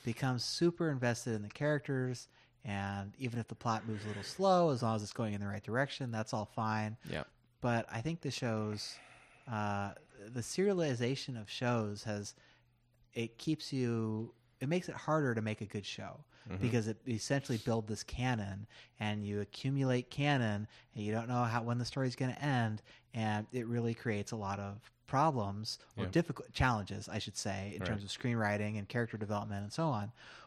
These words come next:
Speaker 1: Whereas if you go to a show like Seinfeld, uh, or even a show like, um, I'm trying to think of a, uh, an example of a show that, uh,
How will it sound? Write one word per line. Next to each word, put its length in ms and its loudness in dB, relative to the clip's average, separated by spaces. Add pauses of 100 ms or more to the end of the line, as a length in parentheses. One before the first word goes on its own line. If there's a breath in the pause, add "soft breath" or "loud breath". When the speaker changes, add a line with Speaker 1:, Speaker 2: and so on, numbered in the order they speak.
(120)
Speaker 1:
Whereas 360 4
if 180 -4
you 120 4
go 260 4
to 140 2
a 60 0
show 480 0
like 360 -4
Seinfeld, 640 -2 (460 loud breath)
uh, 420 0
or 180 0
even 380 0
a 80 -4
show 720 0 (400 soft breath)
like, 480 -2
um, 480 -4 (420 loud breath)
I'm 80 -20 (380 loud breath)
trying 180 0
to 40 2
think 140 -2
of 100 -6
a, 80 -4 (140)
uh, 200 0
an 100 -2
example 440 0
of 100 -2
a 60 -4
show 260 0
that, 180 0
uh, 400 -12